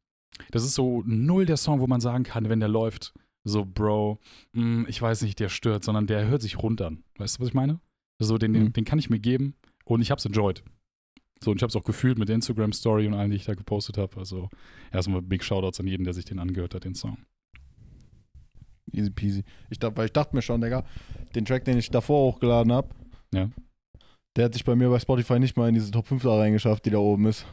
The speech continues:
Speaker 2: Und
Speaker 1: Mhm.
Speaker 2: den hab ich hochgeladen und der war gestern Abend schon auf, äh, Platz fünf.
Speaker 1: Das ist nice. Das ist cool zu sehen, wenn,
Speaker 2: Shit.
Speaker 1: wenn man so, wenn man sich reinsteigt in so eine Sache und merkt, dass das auf einmal so Früchte trägt, ne?
Speaker 2: Mhm.
Speaker 1: Ja, das gleiche hab ich auch bei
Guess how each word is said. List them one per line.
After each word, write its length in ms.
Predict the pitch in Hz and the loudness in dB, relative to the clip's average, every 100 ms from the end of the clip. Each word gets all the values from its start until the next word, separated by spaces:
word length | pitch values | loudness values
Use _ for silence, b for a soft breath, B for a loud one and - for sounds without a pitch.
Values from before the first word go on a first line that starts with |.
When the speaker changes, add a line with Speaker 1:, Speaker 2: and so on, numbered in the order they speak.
| - | -8
Speaker 2:
Und 120 | 117 | -2
Speaker 1:
Mhm. 40 | |
Speaker 2:
den 140 | 113 127 | 2 4
hab 120 | 127 | 4
ich 80 | 117 | 0
hochgeladen 440 | 123 127 123 123 | 0 2 2 4
und 80 | 117 | 2
der 60 | 110 | 2
war 100 | 107 | 2
gestern 500 | 117 - 107 107 107 B B B B _ | 2 0 2 2 0 B B B B _
Abend 300 | - 113 113 | 0 2 2
schon 160 | - 104 | 0 0
auf, 280 | 101 - - | -2 -4 -6
äh, 120 | 110 | -6
Platz 220 | - 104 | -4 -4
fünf. 200 | 113 101 - b b | -4 -4 -10 b b
Speaker 1:
Das 120 | 131 | -6
ist 140 | 104 104 | -4 -2
nice. 340 | 98 95 - - _ _ - - B B 110 | -2 -2 -6 -16 _ _ -18 -16 B B -8
Das 80 | |
ist 120 | 110 - - | -6 -6 -6
cool 100 | 165 | -4
zu 160 | - | -4
sehen, 240 | 110 123 113 | -2 0 0
wenn, 80 | 110 | 0
Speaker 2:
Shit. 260 | 110 156 | 2 2
Speaker 1:
wenn 100 | 117 | 0
man 160 | 110 107 | -2 -2
so, 420 | 104 107 104 101 - _ _ _ _ _ - | -4 -4 -4 -6 -10 _ _ _ _ _ -10
wenn 100 | 110 | -6
man 120 | 110 | -6
sich 200 | 101 - - - | -6 -12 -12 -6
reinsteigt 640 | 110 135 - - 117 - | -4 -4 -6 -4 -4 -4
in 60 | 120 | -6
so 80 | 107 | -6
eine 100 | 107 | -4
Sache 260 | 110 - | -6 -8
und 200 | 110 107 | -8 -6
merkt, 300 | 101 110 - 107 | -4 -6 -6 -10
dass 80 | |
das 120 | 113 - | -8 -4
auf 40 | 104 | -4
einmal 100 | 95 | -2
so 100 | 101 | -4
Früchte 380 | - - - | -8 -10 -8
trägt, 360 | - - 98 - | -8 -6 -10 -8
ne? 160 | 107 131 _ _ _ _ _ _ _ - | -8 -8 _ _ _ _ _ _ _ -2
Speaker 2:
Mhm. 280 | 107 98 98 - b b b _ | 4 4 4 -2 b b b _
Speaker 1:
Ja, 100 | 98 | -4
das 180 | 101 - | -2 -2
gleiche 240 | 107 104 110 | -4 -2 -2
hab 60 | |
ich 120 | 101 | -2
auch 120 | 107 - | -6 -8
bei 400 | 104 98 98 | -6 -4 -4